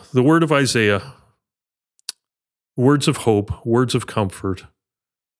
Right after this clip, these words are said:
uh, words that the Lord is coming to redeem his people. In the Gospels, we hear this word spoken again by John the Baptist, that he came to prepare the way for the Lord, and the Lord came,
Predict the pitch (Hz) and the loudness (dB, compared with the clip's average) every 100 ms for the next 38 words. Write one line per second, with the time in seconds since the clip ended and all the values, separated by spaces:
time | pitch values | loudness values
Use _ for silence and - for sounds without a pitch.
0 | - 135 127 131 - 123 113 104 110 113 | -8 0 2 2 0 -2 0 0 0 0
1 | 110 - 110 104 - 101 98 98 101 101 | -2 -4 -6 -4 -6 -6 -6 -6 -6 -6
2 | 104 - 101 87 92 95 _ _ _ _ | -8 -8 -10 -8 -12 -12 _ _ _ _
3 | _ _ _ - - _ _ _ _ _ | _ _ _ -20 -20 _ _ _ _ _
4 | _ _ _ _ _ _ 139 120 110 117 | _ _ _ _ _ _ 0 0 2 0
5 | 113 - 110 107 - - - - 120 113 | -2 -2 -2 -2 -6 -12 -18 -8 -2 -2
6 | 107 - 113 113 107 107 - - 139 104 | -2 -2 -2 -2 -4 -6 -6 -8 -10 -2
7 | 104 101 98 - - - - 110 107 107 | 0 0 -4 -8 -10 -10 -6 -6 -4 -8
8 | 107 104 98 95 - - 95 95 104 104 | -6 -4 -6 -8 -12 -12 -10 -6 -6 -6
9 | 95 104 101 - 95 - 98 - 123 - | -4 -4 -4 -6 -12 -8 -10 -8 -10 -6
10 | 127 113 107 - - - 110 110 101 104 | -6 -6 -8 -14 -20 -10 -8 -6 -6 -4
11 | 98 90 - _ _ _ - - 92 92 | -4 -6 -14 _ _ _ -18 -10 -8 -6
12 | 92 90 87 _ _ _ _ _ _ _ | -4 -6 -8 _ _ _ _ _ _ _
13 | - 101 101 104 104 98 113 92 85 | -8 -2 0 0 0 -4 -6 -6 -8